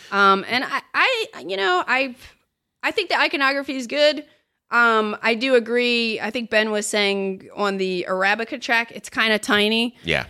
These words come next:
Speaker 1: Um, but since every space is the same, I feel like after you play a game, you know what's there. So it,
Speaker 2: Yeah.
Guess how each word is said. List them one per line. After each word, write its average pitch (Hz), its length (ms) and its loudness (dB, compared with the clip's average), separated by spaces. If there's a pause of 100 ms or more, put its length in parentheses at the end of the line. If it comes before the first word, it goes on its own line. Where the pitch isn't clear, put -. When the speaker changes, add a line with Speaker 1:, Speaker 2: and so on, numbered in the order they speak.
(140)
Speaker 1:
Um, 202 500 4
but 240 320 0
since 302 240 0
every 247 260 0
space 240 320 2
is 208 80 -6
the 185 80 -6
same, 196 460 0
I 196 80 -6
feel 202 120 0
like 190 160 0
after 196 200 -2
you 226 80 -4
play 214 180 2
a 180 40 0
game, 185 360 0
you 185 200 -6
know 185 200 0
what's 190 240 0
there. 185 320 2
So 175 380 0
it, - 80 -8
Speaker 2:
Yeah. 196 180 2